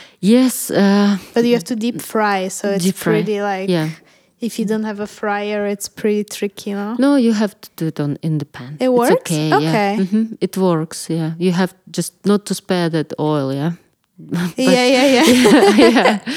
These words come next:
Speaker 1: And last time, I think we were celebrating one of the Kalmyk holidays. I, maybe that was a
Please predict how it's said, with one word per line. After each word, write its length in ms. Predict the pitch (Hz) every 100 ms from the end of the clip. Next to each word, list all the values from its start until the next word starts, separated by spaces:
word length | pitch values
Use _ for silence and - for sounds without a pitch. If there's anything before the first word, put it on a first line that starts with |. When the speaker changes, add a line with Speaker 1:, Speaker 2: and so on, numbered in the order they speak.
| - - 294 240 - - _
Speaker 1:
And 220 | - 190 185
last 280 | 202 214 -
time, 340 | 214 214 202
I 80 | 196
think 300 | - 214 214
we 80 | 190
were 360 | 185 185 180
celebrating 920 | 180 190 185 175 180 175 175 175 175 -
one 240 | 170 175 170
of 120 | 165
the 120 | - 165 _ _ _
Kalmyk 400 | - 175 175 175 - _ _ - - _ _
holidays. 680 | 190 202 208 214 214 214 - -
I, 180 | 175 165 _ _ -
maybe 440 | 185 202 220 202 165
that 260 | 175 170
was 260 | 170 156 165
a 360 | 170 160 165